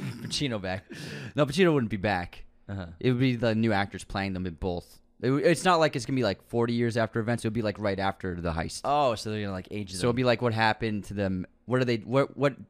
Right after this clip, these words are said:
Speaker 2: in Val Kilmer's character as well, what happened after the heist went wrong?
Speaker 1: Timmy looks too young, though. He might look too young for that.
Speaker 2: Yeah, that's true. But, I mean, he's, they looked like they aged him up pretty well in Dune two.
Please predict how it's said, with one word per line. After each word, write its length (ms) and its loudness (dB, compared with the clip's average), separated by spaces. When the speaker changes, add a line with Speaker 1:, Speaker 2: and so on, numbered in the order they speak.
Speaker 2:
in 180 -2
Val 220 4
Kilmer's 260 -2
character 300 -2
as 100 -4
well, 180 2
what 120 0
happened 380 2
after 300 -2
the 100 -4
heist 260 -4
went 140 -8
wrong? 200 -10
Speaker 1:
Timmy 300 -6
looks 200 -14
too 140 -10
young, 320 -2
though. 300 -10
He 60 -10
might 160 -8
look 120 -10
too 140 -10
young 200 -6
for 120 -16
that. 220 -14
Speaker 2:
Yeah, 140 8
that's 140 4
true. 420 6
But, 240 6
I 60 -2
mean, 200 2
he's, 340 -2
they 200 2
looked 220 0
like 160 0
they 80 -2
aged 220 -2
him 100 -2
up 140 -2
pretty 200 -2
well 260 2
in 100 -6
Dune 180 -6
two. 300 -2